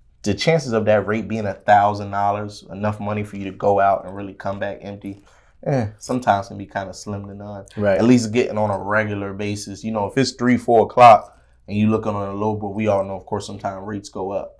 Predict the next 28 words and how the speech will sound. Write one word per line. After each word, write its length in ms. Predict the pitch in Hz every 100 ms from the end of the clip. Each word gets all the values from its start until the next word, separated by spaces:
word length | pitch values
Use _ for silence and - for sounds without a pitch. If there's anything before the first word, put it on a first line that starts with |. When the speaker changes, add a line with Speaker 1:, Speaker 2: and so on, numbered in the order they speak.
| -
Speaker 2:
Right. 320 | 113 104 -
Speaker 1:
You 80 | 101
know 80 | 107
what 60 |
I'm 80 | 95
saying? 280 | - 98 95
But 260 | - - -
who 120 | 127
wants 260 | 123 107 101
to 200 | 98 - _ -
take 240 | 123 107
that 240 | 107 110 90
risk? 440 | 107 107 - -
Speaker 2:
Right. 300 | 110 110 101 -
Speaker 1:
You 100 | -
know 80 | 107
what 60 |
I'm 40 | 101
saying? 340 | 104 104 101
So, 380 | - 98 95 -
um, 300 | 98 95 92
you 160 | 98 104
gotta 300 | 104 98 101
also 360 | 90 104 -
look 240 | 95 98 98
at 160 | 95
as 160 | 95 95
well 380 | 98 95 92